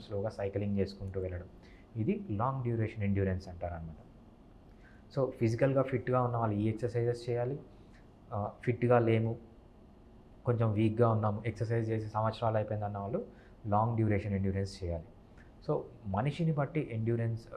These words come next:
ఆ, ఆ, ఆ డిజైన్ చేయాలి తప్పితే ప్రతి ఒక్కరికి ఒకటే ఎండ్యూరెన్స్, ప్రతి ఒక్కరికి aerobic ఎక్సర్సైజెస్, ప్రతి ఒక్కరికి anaerobic ఎక్సర్సైజెస్, ప్రతి ఒక్కరు పోయి కండలు పెంచండి,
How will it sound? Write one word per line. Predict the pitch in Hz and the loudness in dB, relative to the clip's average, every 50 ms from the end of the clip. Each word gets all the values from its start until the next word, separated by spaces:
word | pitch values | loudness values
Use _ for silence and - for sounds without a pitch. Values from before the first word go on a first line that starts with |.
| 117 | -2
ఆ, | 104 101 98 98 - - - 110 | -2 0 -2 -2 -4 -4 -4 -4
ఆ, | 107 104 - 107 107 | -4 -4 -4 -4 -4
ఆ | 101 98 95 92 95 101 | -2 -2 -2 -2 -2 0
డిజైన్ | 104 107 117 117 117 113 | 0 0 0 -2 -2 0
చేయాలి | 113 107 101 98 - | 0 0 0 0 0
తప్పితే | - - - 101 - - 101 - - - - - - - - | -2 -2 -2 -2 -2 -2 -4 -4 -8 -16 -20 -20 -20 -8 -4
ప్రతి | - 107 - 120 110 107 - | -4 -2 0 2 2 2 2
ఒక్కరికి | - - 117 113 110 120 | 2 0 0 0 2 0
ఒకటే | 113 101 104 107 104 113 107 104 | 0 0 0 0 0 0 -2 0
ఎండ్యూరెన్స్, | 101 101 101 98 101 101 101 - - | 0 0 2 2 2 0 -2 -2 -2
ప్రతి | - 101 98 - 104 | -2 -2 -2 -2 -2
ఒక్కరికి | 101 - 107 101 101 104 101 | -2 -2 -2 -2 -2 0 2
aerobic | 98 98 101 101 104 98 101 95 | 2 2 2 2 0 -2 -2 -4
ఎక్సర్సైజెస్, | 98 - 98 92 98 95 95 95 - - | -4 -4 -6 -4 -4 -6 -6 -8 -12 -12
ప్రతి | 101 95 - 104 | -12 -10 -8 -8
ఒక్కరికి | 98 - - 101 98 101 101 98 | -8 -6 -6 -8 -6 -6 -6 -6
anaerobic | 101 101 104 104 101 104 98 101 98 | -4 -2 -2 -2 -2 -4 -6 -8 -8
ఎక్సర్సైజెస్, | 98 - 98 95 98 98 98 98 95 - - - - - - - - | -10 -10 -10 -10 -6 -4 -2 -2 -4 -6 -10 -16 -16 -16 -10 -2 0
ప్రతి | 104 98 107 104 104 | 0 2 2 0 0
ఒక్కరు | - 104 104 101 | 2 2 2 2
పోయి | - - 101 104 101 | 2 0 -2 -2 -2
కండలు | - 101 101 101 104 104 104 | -2 -2 0 2 2 2 2
పెంచండి, | 101 98 98 95 - 101 98 98 98 | 0 -2 -4 -6 -8 -10 -10 -12 -12